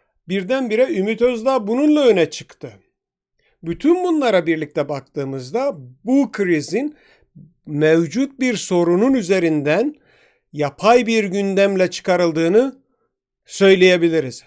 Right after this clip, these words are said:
Tıpkı bin dokuz yüz elli beş yılındaki altı yedi Eylül olaylarının olduğu gibi.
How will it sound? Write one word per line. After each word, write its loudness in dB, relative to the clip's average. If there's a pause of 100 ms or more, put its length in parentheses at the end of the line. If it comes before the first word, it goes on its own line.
(180)
Tıpkı 0
bin -2
dokuz 0
yüz -4
elli -2
beş 2
yılındaki -2
altı -4
yedi 0
Eylül -2
olaylarının 0
olduğu 0
gibi. -8